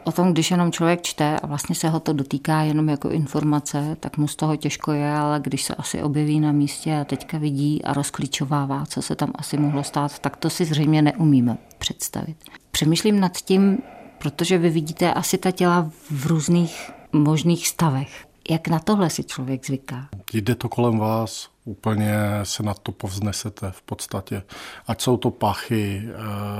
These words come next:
Speaker 2: ať, eh, je to ten zrakový věm,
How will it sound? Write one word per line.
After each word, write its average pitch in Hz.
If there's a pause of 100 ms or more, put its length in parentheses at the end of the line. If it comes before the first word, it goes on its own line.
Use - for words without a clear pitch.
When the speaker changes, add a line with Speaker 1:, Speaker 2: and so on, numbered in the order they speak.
(360)
Speaker 2:
ať, -
eh, 110 (800)
je 107
to -
ten 104
zrakový 110
věm, 107